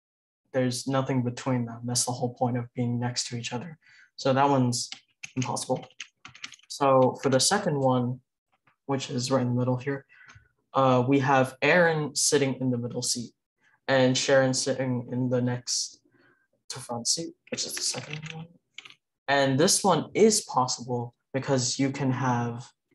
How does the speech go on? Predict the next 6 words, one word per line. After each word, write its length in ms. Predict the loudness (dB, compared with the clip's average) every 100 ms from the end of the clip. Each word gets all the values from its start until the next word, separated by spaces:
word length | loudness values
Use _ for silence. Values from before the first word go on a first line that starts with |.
| _ _ _ _ _ _ _
uh, 260 | 2 2 2
Darren 720 | 0 2 2 4 2 0 -4 -8
sitting 340 | -6 -2 0 0
right 140 | -2
in 80 | -4
front 340 | -2 -4 -4